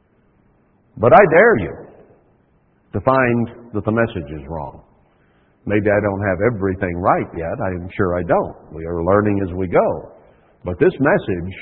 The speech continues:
that God gives to the church in Haggai and Zechariah cannot be denied.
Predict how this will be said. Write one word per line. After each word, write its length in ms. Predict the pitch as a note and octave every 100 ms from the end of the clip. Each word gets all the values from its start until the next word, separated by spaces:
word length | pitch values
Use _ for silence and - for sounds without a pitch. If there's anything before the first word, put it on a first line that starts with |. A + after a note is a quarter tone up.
| -
that 140 | F2+ E2+
God 200 | A#2 C3 G2+
gives 320 | C#3+ C#3 -
to 80 | F#2
the 100 | F2
church 340 | - D#3+ F2+ -
in 100 | F2
Haggai 460 | F#2+ A#2+ G#2 G2+ G2
and 80 | F#2+
Zechariah 720 | A2 A2 F#2 E2+ C#3+ G#2 E2 G2 - _ _ _
cannot 460 | - F3 B2+ G#2 F#2+
be 100 | G2+
denied. 540 | F#2 F#2 E2+ C2+ C2+